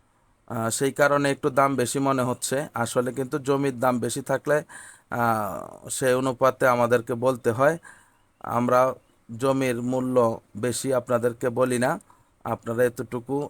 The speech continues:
সবসময় মাথায় রাখবেন। তো যাই হোক, তারপরেও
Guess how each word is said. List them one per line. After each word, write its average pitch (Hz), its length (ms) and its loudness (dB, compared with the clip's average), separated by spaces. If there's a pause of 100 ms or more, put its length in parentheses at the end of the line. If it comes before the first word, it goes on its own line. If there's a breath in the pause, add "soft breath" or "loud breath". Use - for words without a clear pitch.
সবসময় 127 720 -2 (520)
মাথায় 120 340 2
রাখবেন। 98 420 -2 (960)
তো 123 100 -6
যাই 135 240 2
হোক, 156 240 0
তারপরেও 135 600 2